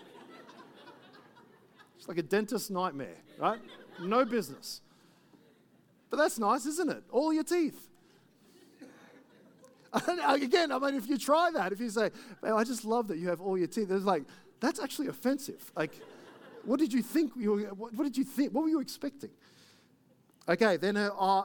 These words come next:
her lips and mouth. Your lips are like scarlet thread and your mouth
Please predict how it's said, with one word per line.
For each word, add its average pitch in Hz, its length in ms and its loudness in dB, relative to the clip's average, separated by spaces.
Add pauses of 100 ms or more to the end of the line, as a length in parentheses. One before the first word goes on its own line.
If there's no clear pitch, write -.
her 196 140 0
lips 202 440 0
and 151 140 -2
mouth. 160 380 -2 (1500)
Your 147 140 -2
lips 175 260 -2
are 151 60 2
like 139 220 0
scarlet 135 640 -2
thread 127 320 -2
and 117 120 -4
your 113 100 -6
mouth 123 440 -8